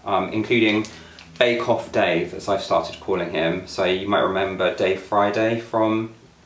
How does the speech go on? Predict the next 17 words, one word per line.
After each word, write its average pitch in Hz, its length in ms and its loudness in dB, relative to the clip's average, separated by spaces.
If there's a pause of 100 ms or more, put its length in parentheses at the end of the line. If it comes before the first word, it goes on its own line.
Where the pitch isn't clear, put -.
last 107 360 2
year's 104 160 0
Bake 110 320 2
Off. 147 340 0 (580)
He 123 120 4
lives 113 240 2
fairly 95 240 2
local 90 340 0
to - 100 -6
me, 87 320 0 (320)
and 107 140 -4
he 101 80 0
was 98 140 -4
also 101 340 0
there. 82 360 -2 (360)
Awesome 110 360 -2
guy. 90 420 2